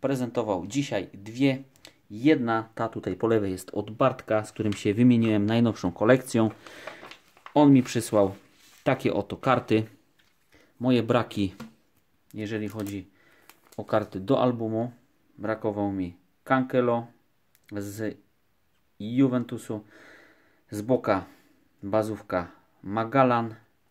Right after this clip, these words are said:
Pavon na Fansie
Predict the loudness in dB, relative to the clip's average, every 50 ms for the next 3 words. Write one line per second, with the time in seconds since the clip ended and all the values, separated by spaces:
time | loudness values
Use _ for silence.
0 | _ _ _ _ _ _ _ _ _ _ _ _ _ _ _ _ _ _ _ _
1 | _ _ _ _ _ _ _ _ _ _ _ _ _ _ _ _ _ _ _ _
2 | _ _ _ _ _ _ _ _ 0 2 2 2 2 2 0 0 0 -4 -8 -12
3 | _ _ _ _ _ _ _ _ _ _ _ _ _ _ _ _ _ -8 -6 -6
4 | -6 -6 -10 -14 _ _ _ _ _ _ 2 2 2 2 0 -4 -6 -6 -6 -6